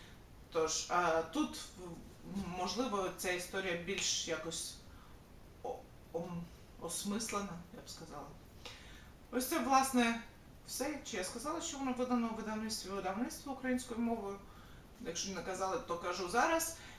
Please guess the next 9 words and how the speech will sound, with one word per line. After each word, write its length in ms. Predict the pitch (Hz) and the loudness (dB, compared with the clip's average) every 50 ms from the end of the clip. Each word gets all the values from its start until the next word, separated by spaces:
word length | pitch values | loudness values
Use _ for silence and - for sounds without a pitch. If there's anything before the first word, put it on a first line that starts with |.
| - - - - - | -14 -16 -14 -6 0
І, 240 | 233 269 277 277 | 2 4 4 6
е, 300 | 254 - - 190 202 196 196 | 4 4 4 2 0 0 0
всі 300 | - - - 233 240 226 | 0 0 4 4 4 4
лінки 540 | 208 214 214 208 202 - - 175 170 170 170 165 - - - | 4 4 2 2 0 0 0 2 2 2 0 -2 -8 -10 -8
на 220 | 180 170 165 156 160 - | -4 -2 -2 -2 -2 -2
ці 120 | - - | -4 -4
книжки 440 | - - 170 160 - - - - 165 | -4 -4 -6 -4 -4 -4 -4 -4 -2
я 240 | 156 156 156 151 147 | -2 0 0 0 0
залишу 520 | 147 156 151 151 151 - - 156 156 156 | 0 -2 -2 -2 0 0 0 0 -2 -4